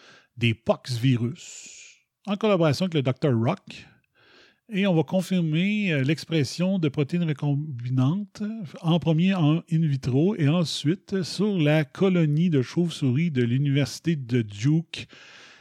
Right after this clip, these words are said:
à Singapour, avec le docteur, euh, comment je l'ai appelé ? <laughs> Le docteur Li Fa Wang, hein,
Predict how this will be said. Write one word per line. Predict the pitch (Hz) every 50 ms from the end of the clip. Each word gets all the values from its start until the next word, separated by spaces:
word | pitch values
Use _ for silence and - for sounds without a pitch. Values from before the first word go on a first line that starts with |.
| _ _ _ _ _
à | - 151 143
Singapour, | - - - 147 143 127 135 117 - - 117 113 143 208 262 269 262 196 151 127 - - _ _ _ _ _ _ _ _ _
avec | - 170 160 214 202 -
le | 185 175
docteur, | 143 156 135 135 - - 160 143 143 147 139 139 135 127 120
euh, | 123 120 120 117 113 113 110 107 107 110 -
comment | - 117 135
je | 131 127
l'ai | 139
appelé ? | 131 127 - 170 240 285 _ - - - -
<laughs> | - - _ - -
Le | 190 208
docteur | 170 147 175 135 - - 175 185 190 196
Li | 180 139 156
Fa | 180 - - 175 139
Wang, | 123 127 123 127 135 202 262 302 294 269 233 151 - 101 - _ _ _ _ _ _ -
hein, | 110 127 208